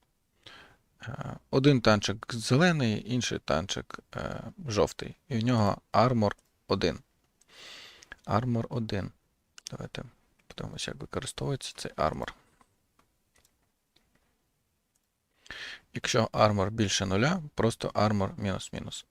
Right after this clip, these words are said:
Або, е, destroyed. Все. Тобто, коли в нього попадає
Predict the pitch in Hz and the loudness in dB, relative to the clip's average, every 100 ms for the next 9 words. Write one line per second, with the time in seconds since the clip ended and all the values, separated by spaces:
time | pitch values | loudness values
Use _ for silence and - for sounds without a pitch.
0 | _ - 78 120 196 - _ _ _ _ | _ -2 2 4 2 -2 _ _ _ _
1 | _ - 101 92 69 - 123 - - 65 | _ -6 -2 0 -2 -2 -2 -2 -2 -4
2 | - - - _ _ _ - - - - | -4 -8 -18 _ _ _ -4 -4 -4 -12
3 | - - - - 107 101 - 113 117 104 | -12 -10 -8 -4 -2 -2 2 4 6 6
4 | 107 113 98 101 - - 98 87 80 | 2 0 0 -2 -2 2 6 6 4